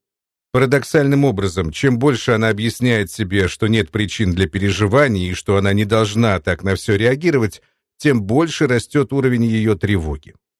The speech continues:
В последнее время Диане стало сложно летать на самолетах.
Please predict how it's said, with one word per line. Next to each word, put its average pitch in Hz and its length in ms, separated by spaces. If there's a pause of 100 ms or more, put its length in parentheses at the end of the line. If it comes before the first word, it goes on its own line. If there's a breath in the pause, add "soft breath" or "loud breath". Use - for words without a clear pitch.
(580)
В - 140
последнее 113 520
время 107 260
Диане 101 380
стало 107 320
сложно 117 420
летать 101 380
на 107 80
самолетах. 120 640